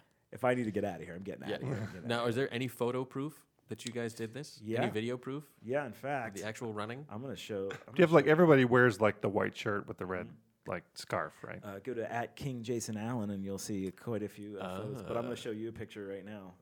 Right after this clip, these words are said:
Speaker 2: All
Speaker 1: Sorry,
Speaker 2: right.
Speaker 1: everyone's gonna talk amongst yourselves. Uh, the second day, I d-, I felt much better about it 'cause we were in a, in a more narrow.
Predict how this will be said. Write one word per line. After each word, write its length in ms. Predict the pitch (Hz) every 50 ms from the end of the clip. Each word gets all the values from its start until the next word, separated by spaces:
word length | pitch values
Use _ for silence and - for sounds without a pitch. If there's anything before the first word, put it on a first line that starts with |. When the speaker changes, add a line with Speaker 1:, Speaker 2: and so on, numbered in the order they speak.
| -
Speaker 2:
All 60 | 95 98
Speaker 1:
Sorry, 120 | 92 90
Speaker 2:
right. 100 | 95 95
Speaker 1:
everyone's 260 | 98 104 101 98 95
gonna 220 | - 95 87 87 - - _ _ _ _ _ _ _ _ _ _
talk 220 | - 139 120 107 117
amongst 260 | 110 107 101 - -
yourselves. 480 | 101 - - 110 104 101 98 92 - - - - - - - - - - _ _ - -
Uh, 500 | 98 92 92 92 90 90 87 87 85 87 - _ _ _ _
the 80 | - 139
second 240 | - 185 175 165 160
day, 100 | 156 139
I 100 | 127 127
d-, 80 | 123
I 80 | 110 117
felt 220 | 117 - 123 104 95
much 180 | 98 98 -
better 220 | - 98 90 87 82
about 220 | 80 82 78 78
it 100 | - -
'cause 160 | - - 104
we 100 | 113 123
were 100 | 117 117
in 80 | 113 107
a, 500 | 104 101 - - _ _ _ _ _ -
in 60 | 110 104
a 40 |
more 220 | 101 104 104 104 98
narrow. 640 | 95 92 95 95 98 95 92 90 87 87 87 90